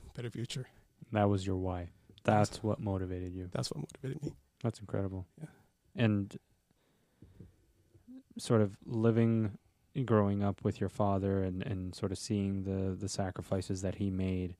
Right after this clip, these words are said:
Speaker 2: and now being a father yourself, what lessons have you taken away from all of this? Like, at what moment do you step back and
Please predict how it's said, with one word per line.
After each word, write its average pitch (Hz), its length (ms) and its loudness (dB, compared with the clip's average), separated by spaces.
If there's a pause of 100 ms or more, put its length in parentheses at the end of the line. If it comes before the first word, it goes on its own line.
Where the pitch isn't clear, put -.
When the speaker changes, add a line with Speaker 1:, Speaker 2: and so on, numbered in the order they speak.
(440)
Speaker 2:
and 101 140 0
now 95 160 4
being 101 340 2
a 92 60 -4
father 92 340 2
yourself, 92 640 -2 (1040)
what 127 220 6
lessons 104 400 0
have 90 140 -2
you 92 60 -2
taken 98 300 -2
away 90 380 -2 (360)
from 95 220 -4
all 90 160 -2
of 90 80 -6
this? 92 280 -4
Like, 107 240 -2
at 104 120 4
what 113 160 4
moment 107 400 4
do 107 100 -2
you 98 160 2
step - 280 -6
back 95 320 -2
and 95 200 -6